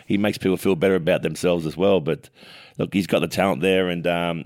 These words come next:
just hope he continues to do well. I think his new girlfriend's doing,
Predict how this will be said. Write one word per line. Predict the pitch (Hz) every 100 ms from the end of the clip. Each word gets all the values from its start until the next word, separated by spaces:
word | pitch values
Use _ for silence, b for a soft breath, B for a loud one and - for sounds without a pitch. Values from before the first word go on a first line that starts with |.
| -
just | -
hope | 104 95
he | 85
continues | - 82 - 101 95 85
to | 76
do | 85
well. | 87 95
I | 104
think | 151 131
his | 90
new | 101
girlfriend's | 80 104 - 98 82
doing, | 95 87